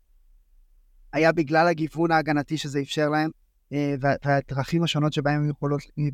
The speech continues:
הם יכלו לשחק. עכשיו אין להם את זה לגמרי, אה, ו-, ואני חושב שיש להם דרך לעשות את זה, זאת אומרת, יש להם דרך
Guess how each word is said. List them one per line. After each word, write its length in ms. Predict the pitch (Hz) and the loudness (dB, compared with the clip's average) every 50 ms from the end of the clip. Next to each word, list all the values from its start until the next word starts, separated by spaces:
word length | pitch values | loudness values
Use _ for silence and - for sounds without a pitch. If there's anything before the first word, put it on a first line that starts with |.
| 151 143 143 - | -2 -4 -4 -4
הם 100 | - 147 | -4 -6
יכלו 280 | 143 139 123 147 151 147 | -6 -6 -4 -2 0 0
לשחק. 360 | 143 131 - 143 - 180 208 208 - _ _ - - - - _ - - | 0 -2 -6 -2 2 2 2 2 0 _ _ -20 -20 -20 -20 _ -20 -18
עכשיו 220 | - - 170 160 139 | -4 0 0 2 2
אין 100 | 147 147 | 2 2
להם 200 | 143 139 135 135 | 2 0 0 -2
את 80 | 135 | -4
זה 80 | 127 131 | -6 -6
לגמרי, 440 | - - 147 156 175 185 190 202 208 - _ _ _ _ _ _ - - | -4 0 2 2 2 4 4 2 2 0 _ _ _ _ _ _ -6 -4
אה, 280 | 143 143 143 139 139 139 - - | -2 0 0 0 0 -2 -4 -6
ו-, 40 | 147 - _ _ _ _ _ _ _ - - | -6 -8 _ _ _ _ _ _ _ -6 -4
ואני 220 | 143 139 147 156 | -2 0 0 -2
חושב 220 | 165 - 202 - 233 | -4 -4 -4 -4 -2
שיש 280 | - - 160 160 - | 0 0 0 2 2
להם 120 | 208 185 156 | 2 0 2
דרך 420 | 127 160 156 170 175 170 - - | 2 2 2 2 2 0 0 0
לעשות 320 | 156 139 131 - 202 - | 0 0 0 0 0 2
את 80 | 226 165 | 2 0
זה, 100 | 123 - | 0 -4
זאת 140 | - - - | -10 -12 -12
אומרת, 220 | - 139 - - | -14 -14 -10 -8
יש 160 | 151 151 - | -8 -6 -2
להם 120 | 202 190 165 | -2 -2 0
דרך 340 | 135 156 160 151 - - | 2 0 0 0 -2 -10